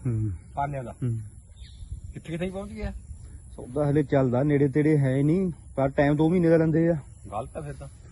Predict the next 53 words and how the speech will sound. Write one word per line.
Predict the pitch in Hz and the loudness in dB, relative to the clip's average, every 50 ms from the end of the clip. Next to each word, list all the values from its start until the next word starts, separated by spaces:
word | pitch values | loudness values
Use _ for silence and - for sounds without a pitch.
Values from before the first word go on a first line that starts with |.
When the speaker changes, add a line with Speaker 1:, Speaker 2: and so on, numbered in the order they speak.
| - - - - - - | -20 -20 -18 -10 -4 -2
Speaker 1:
ਮੈਂ | 131 135 151 | 0 2 2
ਫਿਰ | 165 175 | 2 4
ਦੋ | 151 151 147 | 4 4 6
ਮਹੀਨੇ | 160 180 175 160 | 6 6 4 4
ਤੱਕ | 147 156 156 156 | 4 4 4 6
ਹੀ | 151 | 6
Speaker 2:
ਦੋ | 139 | 6
Speaker 1:
ਆਇਓ। | 123 117 | 6 4
Speaker 2:
ਮਹੀਨੇ, | - - - | 2 -2 -4
ਦੋ | - 165 156 | -4 -6 -4
ਮਹੀਨੇ | 170 180 185 196 | -4 -4 -4 -4
ਤੱਕ | 214 202 | -6 -8
ਦੇਖਿਓ | 214 208 196 175 - 190 185 | -8 -8 -8 -6 -4 -6 -4
ਕੋਈ। | 180 208 226 - - - - - - - - - - | -6 -8 -10 -12 -14 -18 -20 -18 -18 -18 -18 -14 -10
ਠੀਕ | 151 160 | -8 -6
ਨਹੀਂ | 208 233 247 | -6 -6 -6
ਗੱਲ? | 254 262 - - - - - - - | -8 -10 -12 -16 -18 -20 -10 -4 -2
Speaker 1:
ਮੈਂ | 135 127 | 0 2
ਕਿਹਾ | 135 160 | 4 4
ਫਿਰ | 151 147 | 4 4
ਜਾਂ | 143 127 | 4 2
ਪੈਸੇ | 113 110 98 104 113 | 2 0 -2 -2 0
ਜ਼ਿਆਦਾ | 113 117 120 127 | 0 2 2 2
ਦੇ | 123 131 131 | 2 2 2
ਜਾਓ | 135 147 | 2 0
ਭਾਈ। | 156 - 135 147 160 - - - - | 0 0 -2 -2 -6 -8 -12 -14 -14
Speaker 2:
ਹਾਂ, | 95 92 95 104 | -12 -12 -12 -12
ਫਿਰ | 107 143 151 | -12 -12 -10
ਠੀਕ | 143 147 151 151 170 | -10 -10 -8 -6 -6
ਆ | 180 | -6
ਗੱਲ। | 185 185 190 - - - - | -6 -6 -8 -10 -14 -8 -4
Speaker 1:
ਖੜਾਉਣ। | 139 151 156 147 | 0 2 4 4
Speaker 2:
ਸਾਈ | 135 135 | 4 4
ਕਿੰਨੀ | 135 214 220 | 2 0 -2
ਕਹਿੰਦੇ | 226 240 240 254 262 | -4 -4 -2 0 0
ਆ? | 240 233 226 - - - - - - - - - - - - - - - - | 0 -2 -4 -8 -14 -18 -20 -20 -20 -18 -18 -18 -18 -18 -18 -18 -16 -6 0
Speaker 1:
ਸਾਈ | 147 147 165 196 214 | 2 4 6 4 4
ਤਾਂ | 175 - 214 208 196 196 202 | 4 6 6 8 8 8 8
ਹਜੇ | 208 202 | 6 4
ਚੱਲ | 202 208 196 | 4 6 6
ਲੱਖ | 190 160 143 - 165 | 6 6 4 2 0
ਕਹਿੰਦਾ | 151 165 180 196 190 | 0 2 2 4 4
ਤਾਂ | 190 | 4
ਮੈਂ | 190 196 180 | 2 4 4
ਲੱਖ | 160 147 - 170 | 2 2 2 2
ਲੁੱਖ | 160 156 - - | 0 0 0 0
ਨਹੀਂ, | 165 185 | 0 0
ਫਿਰ | 175 170 | 0 -2
ਤਾਂ | 143 165 170 165 | 0 0 -2 -2
ਪੱਚੀ | 151 156 - 160 160 | -2 -2 -2 0 2
percent | 147 151 156 156 143 | 2 4 4 2 2
ਦੇ | 135 127 120 | 2 0 0
ਦਿਓ। | 120 156 175 | 0 -2 -4